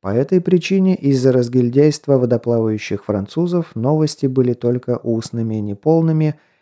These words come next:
и не изобиловали информативностью вообще. Была буря.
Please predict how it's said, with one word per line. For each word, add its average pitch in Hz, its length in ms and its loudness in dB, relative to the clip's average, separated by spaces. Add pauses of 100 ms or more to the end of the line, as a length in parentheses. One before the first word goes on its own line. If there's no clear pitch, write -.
(160)
и 196 120 2
не 190 220 4
изобиловали 156 800 2
информативностью 117 1160 -4
вообще. 104 560 -6 (1200)
Была 123 400 2
буря. 143 520 2